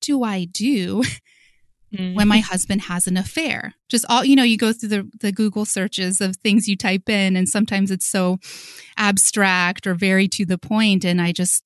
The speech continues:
Speaker 1: was Googling how to recover from an affair. And one thing that did happen that I would say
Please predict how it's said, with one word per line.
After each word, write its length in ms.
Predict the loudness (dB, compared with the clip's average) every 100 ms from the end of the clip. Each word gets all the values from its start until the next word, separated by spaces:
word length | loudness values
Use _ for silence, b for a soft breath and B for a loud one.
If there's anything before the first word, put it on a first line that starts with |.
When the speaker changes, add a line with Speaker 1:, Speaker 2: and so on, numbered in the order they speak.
| -4
Speaker 1:
was 260 | -2 -2
Googling 760 | -2 -2 0 0 0 2 0 -2
how 380 | -4 -4 0 0
to 100 | -2
recover 500 | -4 -6 -6 -6 -6
from 260 | -6 -4
an 120 | -2 -4
affair. 640 | -8 -10 -8 -8 -8 -12 -14 B B B B B -8 0
And 320 | 4 4 4
one 240 | 4 2
thing 220 | 2 0
that 240 | 0 0 -4
did 240 | -4 -4
happen 800 | -4 -6 -8 -8 -8 -6 -6 -6
that 140 | -4 -2
I 120 | -2
would 180 | -2 -2
say 320 | -2 0